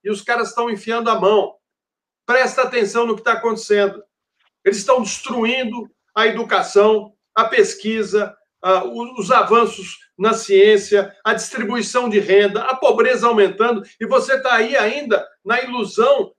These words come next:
de que foi um grande, um, um, um grande momento da história do Brasil, essa Lava Jato.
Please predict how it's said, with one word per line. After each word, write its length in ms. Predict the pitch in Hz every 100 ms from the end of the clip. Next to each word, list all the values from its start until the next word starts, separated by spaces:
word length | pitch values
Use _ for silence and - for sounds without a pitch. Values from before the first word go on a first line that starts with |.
| _
de 160 | 233
que 140 | 214 220
foi 200 | 247 269
um 140 | 240
grande, 640 | 190 277 294 262 254 185 - _
um, 80 | 190
um, 480 | 208 190 208 208 196
um 80 | 180
grande 320 | 226 254 226
momento 580 | 233 208 208 277 269 214
da 80 |
história 500 | 208 - - 247 233
do 120 | 220 220
Brasil, 460 | 214 185 - 233
essa 200 | 226 220
Lava 320 | 220 214 208
Jato. 460 | 175 180 190 -